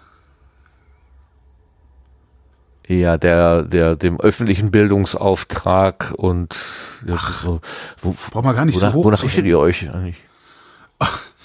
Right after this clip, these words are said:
Speaker 2: äh,
Speaker 1: Chronistenpflicht.
Speaker 2: Chronistenpflicht ist auch, das funktioniert nicht. Also Chronistenpflicht ist eher was, was beim Deutschlandfunk hängt. Die machen so einen, so einen, ja, so einen Protokolljournalismus, würde ich's mal nennen.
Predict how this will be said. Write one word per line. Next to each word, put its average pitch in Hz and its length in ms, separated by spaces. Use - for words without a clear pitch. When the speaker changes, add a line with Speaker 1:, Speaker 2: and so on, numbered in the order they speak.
Speaker 2:
äh, 127 380
Speaker 1:
Chronistenpflicht. 113 840
Speaker 2:
Chronistenpflicht 135 1000
ist - 180
auch, - 380
das 127 360
funktioniert 110 540
nicht. 101 280
Also 104 160
Chronistenpflicht 135 800
ist 131 100
eher 120 240
was, 110 180
was - 120
beim 107 160
Deutschlandfunk 147 640
hängt. 151 320
Die 117 60
machen 117 240
so 117 100
einen, 113 200
so 107 100
einen, 104 240
ja, 101 100
so 104 80
einen 104 80
Protokolljournalismus, 143 1120
würde 131 160
ich's 127 140
mal 127 80
nennen. 135 300